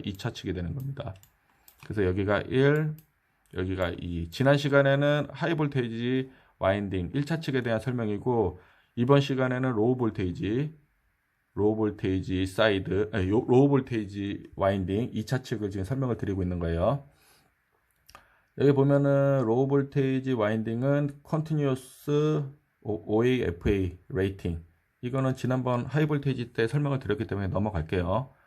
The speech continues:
그러니까 연속 운전을 그 잔행 시길 적에는 칠십오 엠브이까지,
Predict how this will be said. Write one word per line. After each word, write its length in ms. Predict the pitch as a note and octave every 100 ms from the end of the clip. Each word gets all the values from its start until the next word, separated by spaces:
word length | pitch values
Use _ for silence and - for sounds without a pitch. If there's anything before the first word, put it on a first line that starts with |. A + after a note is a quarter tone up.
| _
그러니까 180 | G2+ G2+
연속 180 | C3 D#3
운전을 640 | D3 C#3 C#3 D3 D3+ D3+ D3 - _ _ _ _
그 640 | G2 G2+ F#2+ F2+ - - -
잔행 280 | A2+ C3
시길 280 | D3+ C3+ C3
적에는 720 | C3 B2 B2 C3 D3 D#3 D#3 - _
칠십오 580 | - D3 D3 A#2 A2+ -
엠브이까지, 920 | F#2+ G2 G2 F#2+ F2+ E2+ F#2 A#2 C#3